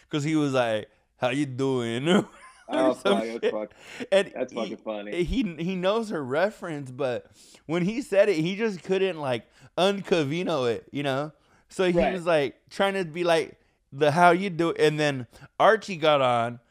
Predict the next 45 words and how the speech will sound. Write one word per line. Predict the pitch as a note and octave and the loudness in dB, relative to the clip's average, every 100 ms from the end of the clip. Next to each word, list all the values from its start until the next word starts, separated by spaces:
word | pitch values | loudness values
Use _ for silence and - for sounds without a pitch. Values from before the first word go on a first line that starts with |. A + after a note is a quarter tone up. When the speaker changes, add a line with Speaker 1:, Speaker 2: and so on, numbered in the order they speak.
| _ _ _ | _ _ _
Speaker 1:
and | D3+ E3+ E3 | -4 -2 0
he's | D#3+ C#3 | -2 2
like, | C#3 B2+ - | 2 2 -4
"Hey, | - G3+ F#3+ | 2 4 4
Wendy." | F3 D#3+ C#3+ C#3 C#3+ | 2 0 0 -2 -4
He's | D3 C3+ | -4 0
like, | B2 A2+ - | 2 2 -2
"First | _ F3 D#3+ - | _ -6 -6 -6
of | B2 | -6
all," | A2+ A2 A2+ - _ _ | -2 -2 -4 -8 _ _
he's | - A#2+ | -6 0
like, | A2+ A2 | 0 0
"How | E3 D#3 | 0 2
you | D3 D3 | 0 -2
doing?" | B2+ G#2+ F#2 F2+ G#2+ | -2 -4 -4 -8 -8
You | C#3 C#3+ | -2 2
know? | C#3+ D3+ | 4 4
And | C3+ | 0
Archie, | B2+ C3+ - C3+ | 0 -2 -4 -4
like, | A#2 A#2 | -4 -2
all | B2 - | -2 -2
flamboyant. | B2 A#2 A2+ C#3+ C3+ - _ _ - _ | -2 -2 0 0 -2 -10 _ _ -20 _
And | C#3+ | -6
it | D3 D3 | -4 0
sounded | D3+ D3 B2+ | 0 -2 0
fucking | C3+ A#2+ A2+ | -2 -2 -6
funny, | C#3 D3+ B2+ | -6 -4 -6
but | A#2+ B2+ A2 - - - D#3 _ - C3+ - | -2 -2 -2 -8 -20 -20 -20 _ -20 -20 -2
Covino's, | D3 B2+ E3+ F3+ D3 C3+ | 0 0 -2 0 0 0
when | C3+ C3+ | -2 -6
he, | C3+ D3+ | -6 -10
when | - C#3 | -8 -6
he | C3+ D#3 | -6 -4
did | D3 C3 | -4 -4
it, | G2+ | -4
it | B2+ | -2
was | B2 G#2 | -2 -4
just | A#2+ G#2+ | -6 -6
like, | G2 F#2+ - _ | -6 -8 -12 _
"How | - | -10
you | B2 B2+ | -8 -4
doing?" | B2 C#3+ A#2+ G2+ G2+ | -2 0 2 0 0
<laughs> | |
Or | A#2+ | 2
whatever. | F#3+ G3 | 4 4